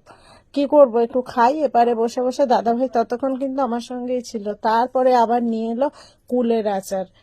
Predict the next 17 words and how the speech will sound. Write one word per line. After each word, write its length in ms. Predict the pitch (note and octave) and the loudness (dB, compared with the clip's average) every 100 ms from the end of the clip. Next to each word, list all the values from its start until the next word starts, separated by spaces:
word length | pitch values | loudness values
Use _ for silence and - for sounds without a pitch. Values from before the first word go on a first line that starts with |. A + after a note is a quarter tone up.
| _ _ | _ _
কুলের 360 | - A#3+ A#3+ A#3+ | -4 0 0 0
আচার 320 | B3 B3+ B3+ | -2 -2 -2
এনে 220 | B3+ C#4 | 0 -2
কুলের 360 | C#4+ B3 A#3+ A#3 | -2 0 2 2
আচারও 380 | A#3 A#3 A#3+ A#3+ | 2 0 0 0
খেলাম 400 | B3 A#3+ B3 A#3+ | 0 2 2 2
দুজন 320 | A#3+ A#3 B3+ | 2 4 4
মিলে। 320 | B3+ A3+ A#3+ | 4 2 0
তারপরেই 640 | B3 B3 B3+ B3+ C4+ C#4+ C#4 | 0 -2 -2 0 4 4 4
যত 280 | B3+ B3+ | 0 0
গন্ডগোলটা 760 | C4 A3 A#3+ A#3 A#3 A#3 A#3+ C4+ | -2 2 0 2 0 -2 0 0
বেঁধে 360 | G#3 A3 G3+ A3 | 2 0 0 0
গেল। 280 | G#3+ G3 G#3+ | 0 -2 -4
কুলের 400 | - A#3 A#3 A3+ | -4 -2 -2 0
আচার 300 | A3+ B3 B3+ | 0 -2 -2
খাওয়ার 320 | A#3+ A3+ A3+ | 0 0 2
পরে 300 | B3+ C#4+ | 4 6